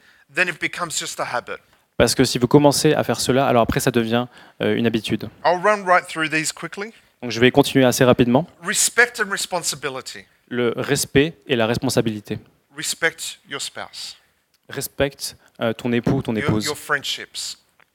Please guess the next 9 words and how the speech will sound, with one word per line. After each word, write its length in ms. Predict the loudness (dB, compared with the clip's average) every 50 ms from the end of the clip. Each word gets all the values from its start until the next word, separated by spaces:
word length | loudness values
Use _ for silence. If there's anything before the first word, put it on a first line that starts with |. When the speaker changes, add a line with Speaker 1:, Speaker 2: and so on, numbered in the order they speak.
| _ _ _ _ _ -20 -20 -20 _ _ _ _ _ _ _ _ _ _ _ _ _ -16
Speaker 1:
Your 120 | -16 -16
friendships. 600 | -14 -12 -12 -12 -12 -12 -14 -14 -14 -14 -6 -2
Speaker 2:
Euh, 160 | 0 0 0
votre 180 | 0 0 0 0
amitié. 340 | 0 0 -2 -4 -6 -8 -8 -10 -16 -20 -20 -20 -20 _
Speaker 1:
Treat 340 | -10 -8 -6 -4 -4 -4 -2
them 160 | -2 -2 -2
with 160 | -4 -6 -6 -6
appreciation. 760 | -8 -8 -8 -8 -6 -6 -4 -4 -4 -4 -4 -6 -8 -10